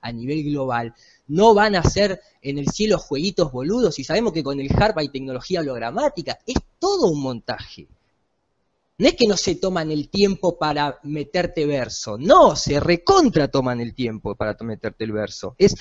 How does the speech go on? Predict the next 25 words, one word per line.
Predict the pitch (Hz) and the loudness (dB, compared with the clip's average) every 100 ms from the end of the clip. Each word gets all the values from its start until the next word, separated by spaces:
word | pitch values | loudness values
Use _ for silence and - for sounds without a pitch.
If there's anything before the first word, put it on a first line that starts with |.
| - | -12
Hollywood, | - - 311 311 302 285 _ _ _ 180 285 254 117 - _ _ | -4 4 6 8 6 4 _ _ _ 4 6 8 4 -4 _ _
el | 165 190 | 2 6
bosque | 285 330 - 277 269 - | 8 8 4 -4 -4 -6
sagrado, | - - 165 269 247 139 101 _ | 0 0 4 4 4 2 -4 _
sionista. | - - 165 202 277 - - 123 - _ _ _ _ _ _ _ _ _ _ _ _ _ _ _ _ _ _ _ - | -2 2 2 2 0 -2 -8 -12 -14 _ _ _ _ _ _ _ _ _ _ _ _ _ _ _ _ _ _ _ -18
Entonces | 104 196 190 190 | -8 -4 -2 -2
digo, | 180 180 | 0 -2
los | 160 160 | -2 -4
meteoritos | 190 233 320 277 | -6 -6 0 2
que | 240 | 2
nos | 262 | -2
muestran | 349 370 247 | -4 -4 -4
son | 208 214 | -2 -4
todos | 208 202 | 0 0
así, | - 131 | 0 -4
los | 131 143 | -6 -4
demás | 180 240 370 339 | -2 0 0 0
son | 233 | 0
los | 208 | 0
que | 190 175 | -2 -4
cayeron | 196 196 285 262 208 | -2 0 0 -2 0
que | 208 | 0
ellos | 202 | 0
nos | 180 170 | -2 -2
contaron. | 170 151 - 135 117 110 | -4 -4 0 0 0 -6